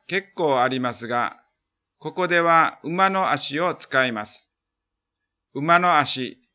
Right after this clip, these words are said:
一頭で四本、二頭で八本、三頭で十二本ですね。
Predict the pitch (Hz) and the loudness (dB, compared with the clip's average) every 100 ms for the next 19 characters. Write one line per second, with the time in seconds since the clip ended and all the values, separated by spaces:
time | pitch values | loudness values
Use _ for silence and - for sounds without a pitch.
0 | _ _ _ 156 165 _ - 165 139 123 | _ _ _ -12 -12 _ 0 2 2 2
1 | 156 107 104 123 135 120 117 92 - _ | 0 0 -4 -4 -2 -4 -6 -8 -12 _
2 | _ _ _ _ _ _ _ 123 143 165 | _ _ _ _ _ _ _ -6 -4 2
3 | 156 151 147 170 - - 131 135 147 131 | 2 2 0 0 -2 -6 -8 -6 -8 -6
4 | 101 - _ _ _ _ _ _ _ - | -8 -10 _ _ _ _ _ _ _ -4
5 | 165 190 185 - 147 131 117 151 120 - | 0 0 -4 -4 -2 -2 -2 -2 -2 -6
6 | 104 131 147 151 151 139 147 131 - _ | -10 -4 -2 -2 -4 -4 -4 -6 -8 _
7 | 101 117 - 110 131 135 | -8 -8 -6 -4 -4 -6